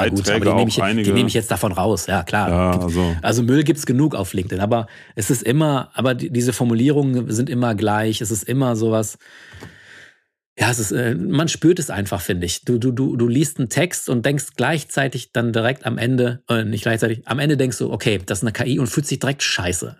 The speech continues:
Speaker 1: Du hast,
Speaker 2: Mhm.
Speaker 1: du hast direkt den, die, die, das Bereuen, du bereust die, die investierte Lebenszeit, diesen Beitrag zu liken. Oder diesen Beitrag nicht, nicht, nicht zu liken, sondern zu
Speaker 2: Gelesen
Speaker 1: lesen,
Speaker 2: zu
Speaker 1: zu
Speaker 2: haben.
Speaker 1: konsumieren.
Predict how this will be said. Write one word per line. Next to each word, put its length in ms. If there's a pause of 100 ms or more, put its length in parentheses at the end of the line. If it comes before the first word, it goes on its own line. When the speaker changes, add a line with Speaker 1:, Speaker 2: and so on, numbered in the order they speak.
(100)
Speaker 1:
Du 100
hast, 160
Speaker 2:
Mhm. 100
Speaker 1:
du 100
hast 200
direkt 320
den, 200
die, 200
die, 100
das 160
Bereuen, 540
du 80
bereust 500
die, 180
die 140
investierte 540
Lebenszeit, 720
diesen 200
Beitrag 420
zu 120
liken. 440 (280)
Oder 140
diesen 180
Beitrag 340
nicht, 220
nicht, 220
nicht 140
zu 80
liken, 180
sondern 180
zu 80
Speaker 2:
Gelesen 220
Speaker 1:
lesen, 100
Speaker 2:
zu 80
Speaker 1:
zu 60
Speaker 2:
haben. 100
Speaker 1:
konsumieren. 480